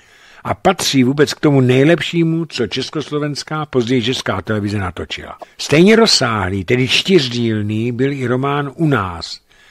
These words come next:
který naplňuje ona slova o způsobu psaní jakoby kroniky.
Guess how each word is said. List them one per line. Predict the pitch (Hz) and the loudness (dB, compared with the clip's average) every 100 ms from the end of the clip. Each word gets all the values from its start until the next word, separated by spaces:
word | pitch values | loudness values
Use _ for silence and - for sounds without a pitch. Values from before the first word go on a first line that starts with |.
| _ _ | _ _
který | - 135 127 | -2 0 0
naplňuje | 120 - 147 156 151 | -2 -2 -2 -2 -4
ona | 156 147 | -4 -4
slova | - - 110 107 127 - _ - | -4 -4 -2 -2 -4 -6 _ -14
o | - 120 | -6 -6
způsobu | - 123 117 147 143 | -6 -8 -4 0 0
psaní | 110 - 117 113 117 123 127 | 0 0 0 0 0 0 0
jakoby | - - 117 123 | -2 -4 -2 -2
kroniky. | - 101 101 101 98 - | -2 -2 -2 -4 -8 -16